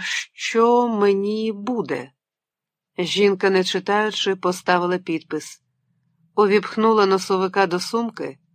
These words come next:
але з кабінету не вийшла. «Через вашу злочинну халатність і мовчання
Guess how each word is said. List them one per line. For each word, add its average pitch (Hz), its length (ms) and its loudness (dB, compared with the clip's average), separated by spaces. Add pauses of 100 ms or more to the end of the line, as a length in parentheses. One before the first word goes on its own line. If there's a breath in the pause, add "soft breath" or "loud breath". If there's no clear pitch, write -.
(140)
але 180 300 4
з 180 100 -8
кабінету 180 600 0
не 185 120 2
вийшла. 151 520 -6 (1700)
«Через 208 420 4
вашу 240 380 2
злочинну 202 600 0
халатність 185 880 -2
і 196 120 2
мовчання 170 800 -2